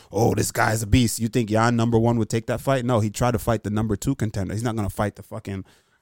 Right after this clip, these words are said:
uh, the number, the nu-, like, the number, how old is, uh, what number is O'Malley?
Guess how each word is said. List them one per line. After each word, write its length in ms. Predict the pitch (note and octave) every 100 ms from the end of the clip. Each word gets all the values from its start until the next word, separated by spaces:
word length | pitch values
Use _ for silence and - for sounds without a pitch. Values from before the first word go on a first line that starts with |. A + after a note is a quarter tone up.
| -
uh, 300 | G#2 G2 F#2 - _ _ _ _ -
the 80 |
number, 680 | A2 A#2+ B2 A2+ G#2+ G#2 G#2+ - _ _ _ _ _ _ _ _ _ _ _ _ _ _ _
the 120 | B2+
nu-, 180 | B2+ B2
like, 220 | A#2 A#2 G#2+
the 60 |
number, 340 | B2 C3+ B2 A#2
how 160 | B2 D3
old 120 | C#3+
is, 140 | B2 A2+
uh, 240 | G2+ C#2+
what 180 | - B2+
number 360 | B2 B2 A2+ A2+
is 100 | A2+
O'Malley? 400 | A2+ A2 F#2+ F#2+